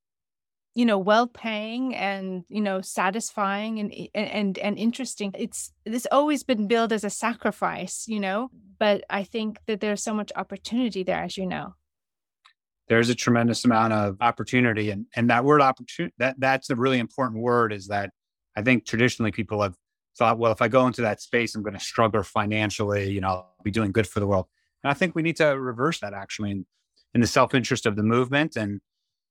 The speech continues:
Speaker 2: and just tying into people's own self-interest is they need to view, uh, sustainable living and bring sustainability into their profession as in their own, you know, self-interest and, and benefit.
Speaker 1: It's also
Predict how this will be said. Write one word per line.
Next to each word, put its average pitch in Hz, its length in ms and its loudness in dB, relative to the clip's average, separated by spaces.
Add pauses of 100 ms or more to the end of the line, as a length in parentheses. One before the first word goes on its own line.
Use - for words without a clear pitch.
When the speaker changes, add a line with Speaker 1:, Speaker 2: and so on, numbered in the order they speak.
(140)
Speaker 2:
and 147 120 2
just 156 180 -2 (340)
tying 131 320 4
into 127 200 -4 (120)
people's 123 260 -2 (260)
own 127 140 2
self-interest 113 640 -4
is 95 100 -14
they 107 140 2
need 113 160 2
to 104 140 0
view, 107 500 2 (420)
uh, 107 160 0
sustainable 107 640 0
living 104 500 2 (640)
and 107 520 0 (400)
bring 117 260 2
sustainability 113 760 0
into 107 180 -6
their 104 120 -8
profession 110 580 0
as 101 440 -4 (120)
in 139 140 4
their 156 160 8
own, 107 340 0 (320)
you 104 80 -10
know, 110 120 -14 (260)
self-interest 120 720 2
and, 104 320 -4 (220)
and 113 160 2
benefit. 117 360 2 (1600)
Speaker 1:
It's 339 180 -4
also 392 400 0